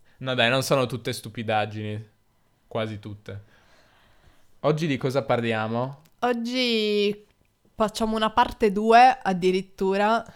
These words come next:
Speaker 2: di, ehm, dell'episodio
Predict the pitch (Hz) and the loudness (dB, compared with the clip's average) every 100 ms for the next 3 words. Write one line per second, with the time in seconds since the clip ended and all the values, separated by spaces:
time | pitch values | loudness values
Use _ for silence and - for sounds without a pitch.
0 | - - _ _ _ _ - 180 196 190 | -20 -20 _ _ _ _ -16 -8 -2 0
1 | 190 - 185 180 175 170 170 170 160 160 | -2 -2 -4 -2 -4 -6 -8 -10 -10 -12
2 | 165 - - - _ 196 208 214 220 220 | -16 -18 -20 -20 _ -4 -2 -2 -4 0
3 | 214 208 208 208 202 | 0 2 2 2 0